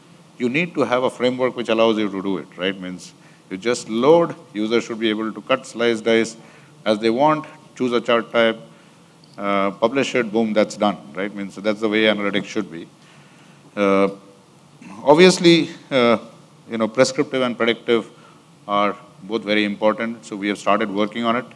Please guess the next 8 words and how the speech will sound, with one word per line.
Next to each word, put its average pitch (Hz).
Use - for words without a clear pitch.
Um, 95
we 131
use 139
our 113
cognitive 120
platform 113
called 98
Holmes, 110